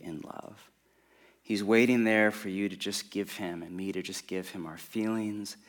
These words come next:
and our desires and, above all, our trust. Because he is more than just a good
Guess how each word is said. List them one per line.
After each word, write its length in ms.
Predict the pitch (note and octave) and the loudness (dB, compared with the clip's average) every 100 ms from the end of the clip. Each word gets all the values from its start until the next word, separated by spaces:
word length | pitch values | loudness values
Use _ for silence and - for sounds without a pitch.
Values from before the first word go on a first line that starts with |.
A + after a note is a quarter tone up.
| - - - | -20 -20 -12
and 80 | F2+ | -8
our 120 | E2+ | -6
desires 880 | E2 E2 D#2+ F2 F2 E2+ E2 - - - - _ - | -6 -4 0 0 -2 -4 -6 -10 -12 -18 -20 _ -8
and, 120 | F2+ | -6
above 300 | E2 F2+ E2+ | -2 -2 -2
all, 360 | E2 E2 E2 - | -4 -6 -12 -16
our 140 | F2 | -14
trust. 680 | - - - - - - - _ _ - - - _ | -12 -14 -14 -14 -14 -14 -18 _ _ -20 -20 -20 _
Because 320 | - A#2+ A2 | -4 0 2
he 100 | C3+ | 4
is 140 | C3 A2+ | 4 6
more 440 | A2 A2+ A#2 A#2 | 4 6 6 4
than 200 | A2 G#2+ | 2 -2
just 480 | - G#2+ G#2+ - - | 2 2 0 -4 -4
a 100 | G#2+ | -4
good 460 | F#2 G#2+ G#2+ G#2 | 0 4 6 4